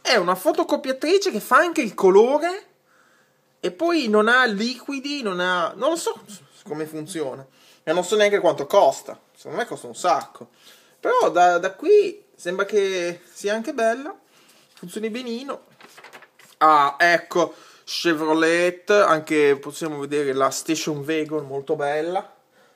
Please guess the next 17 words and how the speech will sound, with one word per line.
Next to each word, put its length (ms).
La 360
Chevrolet 760
quattrocentoventicinque 1500
cavalli. 840
Include 680
il 340
popolare 840
Turbo 360
Fi-, 540
Turbo 380
Fire 720
quattrocentonove 880
con 180
trecentoquaranta 1500
cavalli 480
per 500
una 480